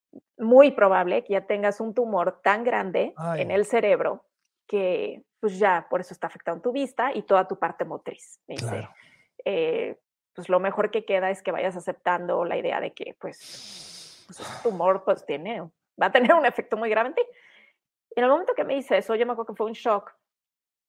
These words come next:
Speaker 1: pero volví a escuchar una voz que me dijo, "Eso no es así".
Speaker 2: Mm.
Speaker 1: Pero es una paz que es difícil de transmitir porque era con una calma, con, "Eso no es así", nada más me dijo.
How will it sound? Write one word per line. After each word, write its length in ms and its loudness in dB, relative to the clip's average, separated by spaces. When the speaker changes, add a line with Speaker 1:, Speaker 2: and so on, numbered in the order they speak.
Speaker 1:
pero 220 -2
volví 360 0
a 40 6
escuchar 380 -4
una 180 -4
voz 280 -4
que 100 -8
me 120 -8
dijo, 440 -10
"Eso 300 -6
no 180 -8
es 160 -12
así". 320 -14
Speaker 2:
Mm. 220 -8
Speaker 1:
Pero 180 2
es 160 0
una 400 -2
paz 340 2
que 100 -12
es 100 -18
difícil 520 -12
de 80 -6
transmitir 580 -10
porque 260 -8
era 240 -2
con 140 -4
una 280 -6
calma, 360 -6
con, 320 -6
"Eso 260 -10
no 100 -6
es 160 -6
así", 280 -10
nada 100 -12
más 140 -14
me 80 -10
dijo. 140 -16